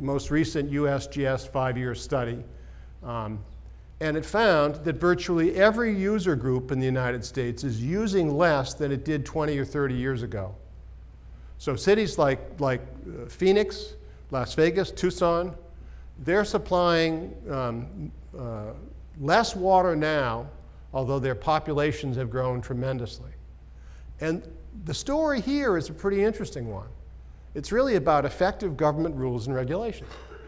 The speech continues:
The drivers, more than anything else, are the Clean Air Act and the Clean Water Act. Clean Air Act has driven,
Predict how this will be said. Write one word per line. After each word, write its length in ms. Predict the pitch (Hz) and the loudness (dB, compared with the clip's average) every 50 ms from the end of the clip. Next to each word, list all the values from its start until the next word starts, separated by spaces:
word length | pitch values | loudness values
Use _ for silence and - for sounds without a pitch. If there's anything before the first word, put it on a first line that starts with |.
| - - - - - - - - - - - - - - | -16 -16 -16 -16 -16 -16 -18 -18 -18 -18 -18 -18 -12 -8
The 80 | - 151 | -8 -4
drivers, 540 | 117 170 180 190 220 254 269 240 220 180 143 | 0 2 2 4 4 4 4 4 2 2 2
more 240 | 160 160 175 208 220 | 4 6 6 6 6
than 140 | 214 214 185 | 6 4 2
anything 280 | 180 190 185 196 190 | 4 4 4 4 4
else, 420 | 165 139 120 113 123 - - - - - - - - - - - - - - - - - - | 4 2 2 -2 -4 -8 -12 -14 -14 -14 -16 -16 -16 -18 -18 -18 -18 -18 -18 -18 -16 -8 -2
are 180 | 139 135 131 135 | 0 0 2 2
the 100 | 117 127 | 0 -2
Clean 380 | - - - 170 165 156 156 | -6 -4 -2 0 2 2 4
Air 280 | 151 143 156 185 208 208 | 4 4 6 6 6 6
Act 280 | 196 196 208 202 - - | 6 6 4 4 2 -2
and 100 | 185 170 | -2 -2
the 60 | 170 | -2
Clean 320 | - - 175 165 160 160 | -2 0 0 0 2 2
Water 360 | 151 131 123 117 113 113 110 | 2 2 0 0 0 -2 -4
Act. 260 | 107 101 98 95 - - - - - - - - - - - - - - - - - - | -4 -6 -6 -8 -12 -14 -16 -16 -18 -18 -18 -18 -18 -18 -18 -16 -16 -16 -18 -18 -16 -6
Clean 240 | - 160 170 180 170 | 0 4 6 6 6
Air 300 | 165 165 175 180 180 175 | 6 6 6 6 6 4
Act 240 | 170 185 190 - - | 4 2 0 0 0
has 140 | 139 127 | 0 0
driven, 520 | 107 104 135 156 160 151 156 147 143 139 | 0 2 2 2 2 4 2 2 2 0